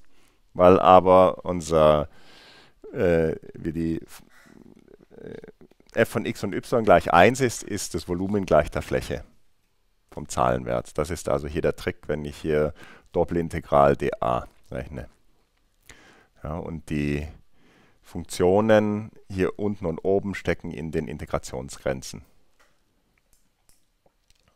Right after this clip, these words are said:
Das ist also der Flächeninhalt.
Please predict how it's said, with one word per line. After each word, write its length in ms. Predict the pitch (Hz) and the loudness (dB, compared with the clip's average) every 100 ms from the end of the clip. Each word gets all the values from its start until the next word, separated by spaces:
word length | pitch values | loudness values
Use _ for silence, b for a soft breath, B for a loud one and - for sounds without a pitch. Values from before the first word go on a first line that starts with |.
| _ | _
Das 140 | 82 | -8
ist 60 | 90 | -4
also 180 | 87 85 | -4 0
der 300 | 80 78 b b b b b b | 2 2 b b b b b b
Flächeninhalt. 920 | - 110 123 143 147 127 127 131 - | 2 4 4 -2 2 10 12 12 8